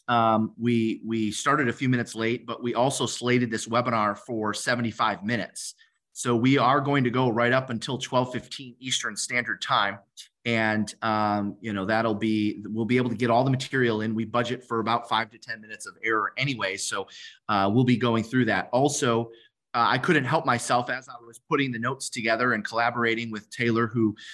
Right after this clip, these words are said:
uh, for those that are not familiar, one of the reasons why we have her on is because,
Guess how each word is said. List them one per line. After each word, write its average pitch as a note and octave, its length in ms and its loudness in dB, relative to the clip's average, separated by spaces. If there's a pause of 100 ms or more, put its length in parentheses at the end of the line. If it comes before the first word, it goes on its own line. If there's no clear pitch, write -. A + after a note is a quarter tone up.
(200)
uh, G#2 100 2
for C3 120 0
those C3+ 200 4
that C3 80 2
are A#2 80 2
not A2+ 180 -2
familiar, A2+ 380 2
one A2+ 280 -8
of G#2+ 40 -4
the G2 80 -4
reasons A2 340 0
why G#2+ 160 2
we G2+ 120 0
have G2+ 220 -2
her F#2+ 120 -2
on A#2+ 260 2
is G#2 120 -6
because, G#2+ 480 -6